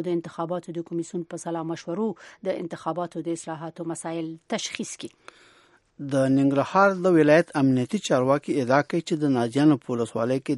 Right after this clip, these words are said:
Speaker 2: درې پاکستاني وسلوال نیول-، نیولي دي. د دغه ولایت چارواکي وایي چې تېره ورځ د عملیاتو په مهال اتلس وسلوال وژل او شپږ یې زخمیان کړل. د والي ویان احمد ضیا عبدالزی امریکا غږ ته نن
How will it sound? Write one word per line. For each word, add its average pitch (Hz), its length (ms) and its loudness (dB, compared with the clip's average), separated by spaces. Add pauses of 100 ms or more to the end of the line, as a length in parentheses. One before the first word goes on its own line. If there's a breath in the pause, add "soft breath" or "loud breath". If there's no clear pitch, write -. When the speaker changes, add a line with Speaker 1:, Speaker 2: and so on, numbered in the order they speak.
Speaker 2:
درې 131 180 0 (460 loud breath)
پاکستاني 131 560 2
وسلوال 120 500 0 (460 loud breath)
نیول-، 123 260 0 (460 loud breath)
نیولي 123 320 4
دي. 104 100 -6 (920 soft breath)
د 131 140 0
دغه 123 220 4
ولایت 120 360 2
چارواکي 120 420 2
وایي 143 260 4
چې 170 60 2 (100)
تېره 156 240 6
ورځ 135 180 2 (160)
د - 60 4
عملیاتو 120 460 0
په 113 120 -4
مهال 135 300 0
اتلس 143 400 2
وسلوال 127 560 2
وژل 147 320 4 (460 loud breath)
او 123 80 8 (100)
شپږ 165 240 4
یې 123 240 -4
زخمیان 127 420 4
کړل. - 180 -6 (760 soft breath)
د - 0 - (280)
والي 139 300 4
ویان 147 260 8 (160)
احمد 120 320 0
ضیا 139 220 4
عبدالزی 117 420 0
امریکا 127 400 4
غږ 123 200 0
ته 131 360 -4
نن 127 160 4